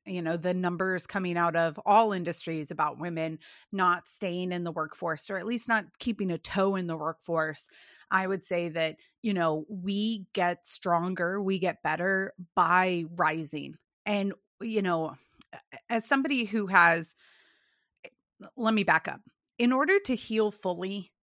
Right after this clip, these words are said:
from burnout, I had to walk away from what broke me. And what broke me was my work. And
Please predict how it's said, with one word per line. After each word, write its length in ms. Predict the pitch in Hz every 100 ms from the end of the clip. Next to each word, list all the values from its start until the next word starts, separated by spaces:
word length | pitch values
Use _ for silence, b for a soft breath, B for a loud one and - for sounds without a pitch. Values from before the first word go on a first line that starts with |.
| _
from 260 | - 214 190
burnout, 500 | 175 170 180 202 220 _
I 140 | - 233
had 220 | 262 294
to 80 | 208
walk 320 | 170 175 175
away 420 | 185 175 101 - _ _
from 240 | - 202 175
what 260 | 170 165
broke 320 | - 151 - -
me. 240 | - - _ _ _ _
And 140 | 220 220
what 200 | 247 -
broke 240 | 220 202
me 120 | 190
was 220 | 165 160 165
my 140 | 151
work. 380 | 147 - - - _ _ _ _ _ _ _
And 360 | 233 233 220